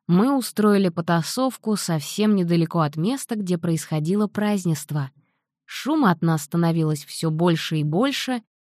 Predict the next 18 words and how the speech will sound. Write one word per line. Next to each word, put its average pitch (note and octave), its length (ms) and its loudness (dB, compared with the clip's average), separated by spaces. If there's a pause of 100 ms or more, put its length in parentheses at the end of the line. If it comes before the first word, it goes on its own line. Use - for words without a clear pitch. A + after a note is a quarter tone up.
(200)
и G3+ 180 4
в - 120 -4
конце E3 520 0
концов C4+ 720 -2 (100)
переполошились G#3 1300 0
все F3+ 400 -2
принцы, E3+ 800 0
включая E3 680 0
наследного, F3+ 960 0 (180)
их A#3+ 240 -4
супруги A3 1000 -2 (120)
и G#3 200 0
другие A3 500 0
родственницы. D#3+ 920 -2 (880)
Младшие F3+ 640 4
принцы F3 440 0
бегали E3 420 2
быстро, D#3+ 580 -2